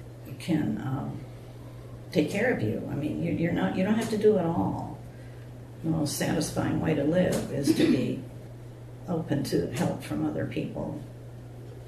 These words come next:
And also important, and putting too much importance on our, on our own endeavors, you know, taking ourselves too seriously. Okay, so that's all me,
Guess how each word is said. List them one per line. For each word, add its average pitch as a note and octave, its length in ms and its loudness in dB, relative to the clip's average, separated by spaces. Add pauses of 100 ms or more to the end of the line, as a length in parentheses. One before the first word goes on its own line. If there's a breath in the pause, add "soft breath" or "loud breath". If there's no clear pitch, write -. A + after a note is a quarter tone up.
(440)
And F#3+ 80 6
also D#3+ 340 6
important, D#3+ 360 4
and D3+ 120 6
putting D#3+ 240 4
too - 80 2
much C#3+ 240 2
importance - 560 0
on D3+ 160 0
our, - 300 -4
on D3 100 0
our C3 180 0
own C3 320 -2 (180)
endeavors, - 840 0 (120)
you C3+ 120 -2
know, - 160 -4
taking - 300 -2
ourselves - 420 -2
too - 160 -6
seriously. - 720 -2 (1600 loud breath)
Okay, F#3 280 -2
so - 160 -2
that's E3 260 2
all D3+ 160 4
me, E3 500 2